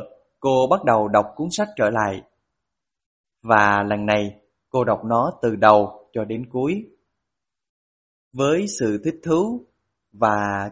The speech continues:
kích động. Tại sao niềm vui thú được đổi mới?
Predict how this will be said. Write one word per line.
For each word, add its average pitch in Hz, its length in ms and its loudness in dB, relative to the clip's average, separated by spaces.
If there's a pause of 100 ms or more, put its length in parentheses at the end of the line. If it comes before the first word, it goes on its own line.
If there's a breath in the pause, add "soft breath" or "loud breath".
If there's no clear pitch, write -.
kích 190 180 -4
động. 107 200 0 (1300)
Tại 101 200 4
sao 117 500 4 (200)
niềm 127 240 0
vui 139 180 2
thú 175 300 0
được 113 180 -4
đổi 107 200 4
mới? 151 360 -2